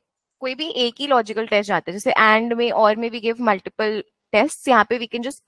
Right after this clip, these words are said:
give one test। So any logical test that you put in यहाँ पे,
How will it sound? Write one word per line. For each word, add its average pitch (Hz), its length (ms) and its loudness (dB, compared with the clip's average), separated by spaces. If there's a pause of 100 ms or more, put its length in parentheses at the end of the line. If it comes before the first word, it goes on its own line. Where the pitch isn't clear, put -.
(160)
give 330 200 4
one 196 200 4
test। - 300 -8 (560)
So 339 220 2 (160)
any 320 260 0
logical 262 480 4 (100)
test 226 320 2
that 226 180 2
you 254 80 -8
put 214 320 -4
in 240 80 -2
यहाँ 202 220 0 (100)
पे, 220 140 -4